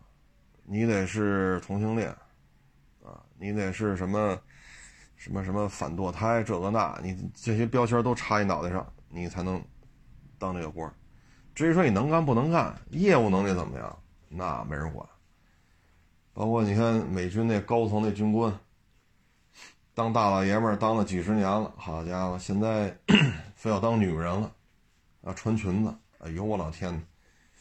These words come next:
我说这，这个，<laughs> 我这，我是看完我是理解不了，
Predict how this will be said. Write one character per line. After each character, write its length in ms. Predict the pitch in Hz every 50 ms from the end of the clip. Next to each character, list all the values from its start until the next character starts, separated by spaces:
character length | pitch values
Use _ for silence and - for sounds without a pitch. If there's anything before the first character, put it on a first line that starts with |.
| - - - - - - - - - _ _ _
我 160 | - - 98
说 20 | 104
这， 760 | - 131 120 107 104 101 98 - - - - _ _ - 85 - - - - - - - _ _ _ _ _ _ _ _ _ _ _ - - - - - - _ _ _ -
这 300 | - 127 120 110 107 104
个， 260 | 101 101 101 104 98 - - - - - - - - - - - - - - - - _ _ _ _
<laughs> 920 | - - - - - - - - - - - - - - _ - _ -
我 180 | - 107 107 107 104
这， 180 | 113 120 117
我 240 | 110 107 104 104 104
是 160 | 98 107 110
看 220 | 101 - - 101 95
完 180 | 98 107 104
我 80 | 98 92
是 100 | 101 101
理 140 | 92 92 87
解 100 | 90 85
不 120 | 80 85
了， 180 | 85 - -